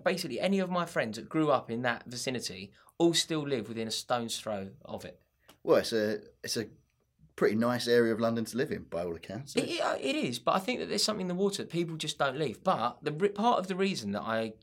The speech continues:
Speaker 1: got married at Lord's was because it was the nicest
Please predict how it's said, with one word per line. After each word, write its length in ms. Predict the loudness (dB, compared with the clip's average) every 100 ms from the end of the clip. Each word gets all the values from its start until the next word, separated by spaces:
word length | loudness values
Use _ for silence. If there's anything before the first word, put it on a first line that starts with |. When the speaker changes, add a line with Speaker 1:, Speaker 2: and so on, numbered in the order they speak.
| -2
Speaker 1:
got 180 | 0 2
married 180 | 2 2
at 80 |
Lord's 400 | 0 0 -2 -6
was 140 | -10 -10
because 260 | -2 -2
it 80 | -2
was 160 | -4 -6
the 60 |
nicest 680 | 0 0 0 -2 -6 -8 -16